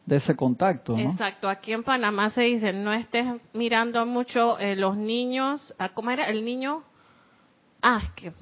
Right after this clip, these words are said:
Speaker 2: en el interior, que los niños bonitos que te llaman,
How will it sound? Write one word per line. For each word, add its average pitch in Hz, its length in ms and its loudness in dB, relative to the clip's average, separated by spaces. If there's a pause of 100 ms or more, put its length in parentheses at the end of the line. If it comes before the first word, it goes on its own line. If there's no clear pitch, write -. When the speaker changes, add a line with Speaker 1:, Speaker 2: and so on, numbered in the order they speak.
(160)
Speaker 2:
en 226 140 -2
el 233 80 2
interior, 220 520 4 (640)
que 226 100 2
los 226 180 6
niños 277 400 2
bonitos 285 840 8
que 226 160 2
te 208 200 2
llaman, 285 460 8